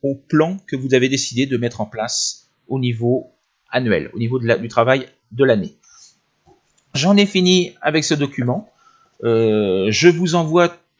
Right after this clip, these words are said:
tout ça, euh, dans la journée. Euh, et vous aurez donc, ce seront les derniers documents de la semaine.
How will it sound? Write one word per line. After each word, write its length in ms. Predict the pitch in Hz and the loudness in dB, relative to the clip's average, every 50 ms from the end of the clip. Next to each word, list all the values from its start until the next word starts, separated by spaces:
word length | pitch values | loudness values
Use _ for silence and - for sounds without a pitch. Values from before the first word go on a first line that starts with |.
| _ _ _ | _ _ _
tout 140 | - 220 208 | -2 0 2
ça, 460 | - - 214 202 196 185 180 _ _ _ _ _ _ _ _ _ _ _ - | 2 4 4 4 2 0 -4 _ _ _ _ _ _ _ _ _ _ _ -4
euh, 300 | 127 123 120 117 113 113 | -2 0 0 0 0 -2
dans 160 | 117 156 160 | -2 -2 0
la 100 | 156 147 | 0 0
journée. 520 | 120 131 123 120 117 117 127 147 185 196 - _ _ _ _ _ _ _ _ _ | 0 -2 -4 -2 -2 -2 -2 -2 -4 -8 -14 _ _ _ _ _ _ _ _ _
Euh, 480 | 120 113 110 107 104 101 98 90 90 85 76 57 - _ - | -4 -2 0 0 0 0 -2 -2 -4 -4 -6 -10 -16 _ 0
et 160 | - 151 156 | 2 2 2
vous 220 | 139 131 131 127 | 2 0 -2 0
aurez 220 | 127 120 113 113 123 | 0 2 2 2 0
donc, 280 | 120 120 123 131 127 | 0 -2 -4 -4 -6
ce 140 | - - 135 | -4 -4 -4
seront 180 | 120 - - 135 | -4 -4 0 0
les 100 | 127 123 | 2 4
derniers 220 | 131 139 147 147 | 4 2 0 0
documents 360 | 139 143 139 - 139 127 131 | -4 -4 -6 -6 -8 -8 -6
de 40 | 123 | -6
la 80 | 113 110 | -6 -6
semaine. 380 | - - 113 120 131 143 143 | -6 -4 -4 -6 -6 -6 -12